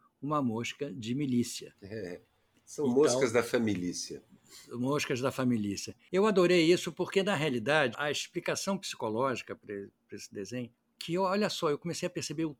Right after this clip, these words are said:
Speaker 1: tempo que a gente perde na, da nossa vida falando, refletindo e concluindo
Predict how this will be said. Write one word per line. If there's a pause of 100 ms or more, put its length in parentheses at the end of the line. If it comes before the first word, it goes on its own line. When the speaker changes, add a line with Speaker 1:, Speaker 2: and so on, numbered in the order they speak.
(120)
Speaker 1:
tempo
que
a
gente
perde
na, (120)
da
nossa
vida (240)
falando,
refletindo (460)
e
concluindo